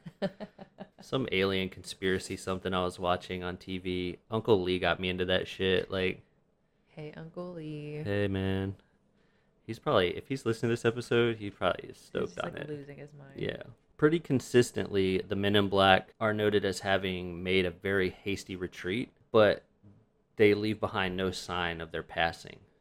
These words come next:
Speaker 2: baffling witnesses and leaving them feeling more than a little uncomfortable.
Speaker 1: Yeah.
Speaker 2: So it's almost like they were never there.
Speaker 1: Did they never find, like, the weird car or
Speaker 2: Right.
Speaker 1: Hmm.
Speaker 2: And the exact nature of the Men in Black is unknown, but there is some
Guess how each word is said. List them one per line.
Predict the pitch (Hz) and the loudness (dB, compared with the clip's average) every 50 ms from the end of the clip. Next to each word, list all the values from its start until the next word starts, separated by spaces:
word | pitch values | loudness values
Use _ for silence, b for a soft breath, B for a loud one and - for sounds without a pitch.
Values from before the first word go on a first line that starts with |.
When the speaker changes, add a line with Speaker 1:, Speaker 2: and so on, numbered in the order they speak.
| _ _ _ _ _ _ _ _ _ | _ _ _ _ _ _ _ _ _
Speaker 2:
baffling | 101 95 95 92 - 101 92 92 90 | 2 2 2 2 -2 -6 -6 -4 0
witnesses | 92 95 90 87 95 90 - - 95 92 90 82 82 - - - | 2 2 2 2 -2 -8 -4 -2 0 0 0 -2 -2 -8 -16 -14
and | 95 92 95 | -12 -8 -4
leaving | 98 95 95 98 98 92 | -4 -2 -2 -2 -2 -2
them | 90 90 | -4 -6
feeling | 87 _ 101 98 98 92 87 87 87 | -4 _ -4 -2 -2 -4 -6 -6 -6
more | 92 95 92 92 | -4 -2 -2 -2
than | 92 92 92 | -4 -6 -6
a | 87 | -4
little | 90 92 90 85 69 | -4 -2 -2 -2 -2
uncomfortable. | 82 85 - - 85 85 - _ - _ - - - _ _ _ _ _ _ | -4 -8 -8 -10 -12 -12 -12 _ -18 _ -16 -16 -16 _ _ _ _ _ _
Speaker 1:
Yeah. | - 180 156 147 - 156 _ _ _ _ _ _ _ _ _ _ _ | -10 -8 -8 -10 -12 -20 _ _ _ _ _ _ _ _ _ _ _
Speaker 2:
So | _ - 104 | _ 0 0
it's | 101 - - | 0 2 0
almost | 107 104 101 98 - 104 | 0 0 0 -2 -2 -2
like | 90 90 - | -4 -4 -2
they | 92 90 | -2 0
were | 90 82 85 | 0 0 -2
never | 90 90 90 85 85 78 | -6 -8 -8 -8 -10 -14
there. | - - - - - - _ | -14 -18 -20 -20 -20 -18 _
Speaker 1:
Did | 170 160 - | -16 -16 -16
they | - 151 | -16 -18
never | 151 147 147 143 _ | -16 -16 -18 -20 _
find, | - 143 143 139 | -20 -20 -20 -20
like, | 143 143 139 143 _ _ 147 | -20 -20 -20 -20 _ _ -20
the | 143 143 | -18 -16
weird | 143 143 139 139 135 _ _ | -14 -14 -16 -18 _ _ _
car | _ 139 139 135 139 135 135 135 139 139 139 _ _ | _ -20 -20 -20 -20 -20 -20 -20 -20 -20 -20 _ _
or | 139 139 143 143 139 135 _ _ _ _ _ _ _ _ _ _ _ _ _ _ _ _ _ _ _ | -20 -20 -20 -20 -20 -20 _ _ _ _ _ _ _ _ _ _ _ _ _ _ _ _ _ _ _
Speaker 2:
Right. | 104 101 90 85 78 - _ _ _ _ _ _ _ _ _ _ _ 180 | -8 -8 -8 -8 -10 -16 _ _ _ _ _ _ _ _ _ _ _ -18
Speaker 1:
Hmm. | 202 247 254 170 143 143 135 135 135 | -16 -14 -14 -16 -16 -16 -18 -10 -8
Speaker 2:
And | - 101 | -4 0
the | 104 98 | 2 2
exact | 87 - - - 113 113 117 - 98 | 2 0 0 6 8 8 8 6 4
nature | 110 110 110 - - - 98 | 2 2 2 2 0 -4 -2
of | 85 95 92 | -2 -2 -4
the | 98 | -6
Men | 98 98 98 98 | -4 -4 -2 -2
in | 95 92 | -4 -4
Black | 90 95 95 92 90 - | -2 0 -2 -2 -2 -6
is | - - - - | -14 -20 -16 -14
unknown, | 98 98 92 92 98 113 131 131 117 107 104 101 | -12 -10 -10 -2 2 4 6 6 6 6 4 2
but | 95 95 _ | -4 -4 _
there | 101 98 98 | 2 2 2
is | 95 - | 0 -2
some | - 101 92 90 85 | -6 -8 -8 -8 -10